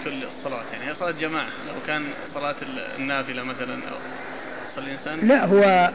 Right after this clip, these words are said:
Speaker 2: هو يعني، آه، آه، نعم، هو بالنسبة لل-، لل-، لل-،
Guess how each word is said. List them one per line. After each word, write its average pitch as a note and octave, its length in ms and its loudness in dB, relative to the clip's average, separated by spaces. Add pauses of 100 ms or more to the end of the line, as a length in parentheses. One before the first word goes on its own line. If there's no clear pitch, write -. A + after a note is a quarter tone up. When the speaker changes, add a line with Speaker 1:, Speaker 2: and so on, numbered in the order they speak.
(100)
Speaker 2:
هو E3+ 440 6 (180)
يعني، D#3+ 400 4
آه، C#3+ 240 -2 (680)
آه، C#3 1200 2
نعم، G3 280 8
هو D#3+ 120 6
بالنسبة F#3+ 380 6
لل-، E3+ 180 6
لل-، F3 600 4
لل-، E3 400 2